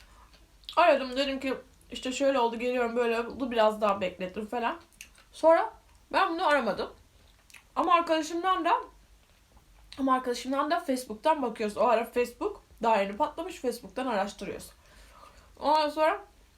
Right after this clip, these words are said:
Facebook'tan araştırıyorum falan. Çocuk, çocuk ne hikmetse beni Facebook'tan bulmuş, tamam mı? Bana mesaj attı. Ben de ona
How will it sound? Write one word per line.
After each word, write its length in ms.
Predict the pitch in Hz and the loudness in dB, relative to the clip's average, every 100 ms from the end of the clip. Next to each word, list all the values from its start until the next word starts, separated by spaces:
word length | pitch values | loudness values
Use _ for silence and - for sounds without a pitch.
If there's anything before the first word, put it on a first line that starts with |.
| - - | -18 -4
Facebook'tan 580 | 269 302 294 277 285 | 0 0 -2 -2 0
araştırıyorum 640 | - 294 285 285 262 254 269 | 2 2 2 0 -2 -2 -2
falan. 260 | 285 277 - - _ _ - - - - - - - - - - | -2 -2 -6 -18 _ _ -20 -20 -20 -20 -20 -20 -20 -20 -18 -6
Çocuk, 380 | 330 285 330 - - - - - - _ _ - _ _ - - _ _ _ _ _ - _ - _ - - - _ | -4 -2 -6 -14 -20 -20 -20 -20 -20 _ _ -20 _ _ -20 -20 _ _ _ _ _ -20 _ -20 _ -20 -20 -20 _
çocuk 360 | - 285 285 - | -6 -4 -4 -2
ne 160 | 262 | -2
hikmetse 500 | 269 - 254 247 208 | -2 -8 -8 -4 -4
beni 200 | 247 240 | -2 -4
Facebook'tan 680 | 214 240 - 196 - 226 214 | -4 -6 -8 -16 -4 -2 -2
bulmuş, 340 | 202 190 180 | -4 -6 -8
tamam 260 | - 226 214 | -8 -6 -6
mı? 180 | 175 180 | -8 -6
Bana 300 | 220 233 285 - _ - - - | -6 -4 -6 -10 _ -20 -20 -12
mesaj 340 | 226 226 226 | -10 -6 -4
attı. 380 | 202 175 - 311 - - - | -6 -6 -6 -6 -8 -18 0
Ben 200 | 254 269 | 2 4
de 60 | 262 | 0
ona 300 | 240 247 | 0 0